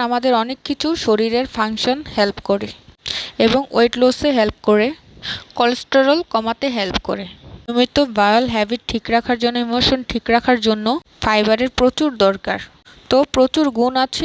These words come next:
এই মূলার। মূলাতে প্রচুর ভিটামিনস পাওয়া যায়, মিনারেলস পাওয়া যায়, কিছু phytochemicals পাওয়া যায়। ভিটামিনের মধ্যে ভিটামিন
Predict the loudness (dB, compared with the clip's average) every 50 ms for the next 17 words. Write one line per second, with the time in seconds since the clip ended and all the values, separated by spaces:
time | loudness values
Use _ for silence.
0 | -2 -2 -4 -4 -4 -4 -4 -4 -4 -6 -6 -12 -16 -18 -20 -20 -20 -20 _ -8
1 | -2 2 2 2 2 2 0 -4 0 2 2 2 2 0 -4 -4 -2 -2 -4 -2
2 | 0 0 0 0 -2 -6 -8 -10 -4 0 2 4 4 4 2 2 -2 -4 -4 -6
3 | -8 -6 -4 -4 -2 -2 -4 -4 -6 -10 -4 0 2 4 4 2 2 2 0 0
4 | -2 -6 -14 -20 -20 _ _ -2 -2 2 2 0 0 2 2 2 2 2 0 -2
5 | -4 -4 -4 _ -4 -4 -2 -2 -6 -4 -2 -4 -2 -4 -6 -2 0 2 4 4
6 | 2 2 0 -2 -2 -4 -8 _ -8 -4 -4 -2 2 2 0 0 0 -4 -6 -6
7 | -6 -4 0 0 0 0 -2 -2 0 0 0 0 -2 -8 -6 -4 -4 -4 -2 -4
8 | -6